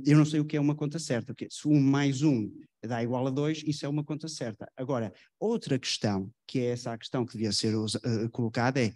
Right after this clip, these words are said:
o que é que nós fazemos ao dinheiro público? Seja ele gerado, eh, em termos nacionais, seja, eh, quando nós pedimos emprestado.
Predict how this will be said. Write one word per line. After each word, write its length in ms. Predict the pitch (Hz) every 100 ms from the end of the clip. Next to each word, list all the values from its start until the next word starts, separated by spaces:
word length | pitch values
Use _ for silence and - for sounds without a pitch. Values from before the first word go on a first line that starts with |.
| -
o 80 | 151
que 220 | 151 262
é 20 |
que 160 | - 143
nós 220 | 156 160
fazemos 520 | - 135 123 156 147
ao 140 | 156 156
dinheiro 340 | 147 160 156
público? 640 | 156 165 147 117 - 117 95 _ _ _
Seja 320 | - 127 117
ele 280 | 131 147 147 147 147 147 147 _ _ _ -
gerado, 680 | 127 147 156 151 123 120 107 - -
eh, 420 | 131 127 123 120
em 120 | 131 127
termos 280 | 135 131
nacionais, 540 | 143 139 147 151 170 165
seja, 340 | 165 151 160 156 _ 131
eh, 300 | 139 139 131
quando 180 | 156 151
nós 200 | 156 156
pedimos 320 | 151 156 135
emprestado. 560 | 151 151 - 113 101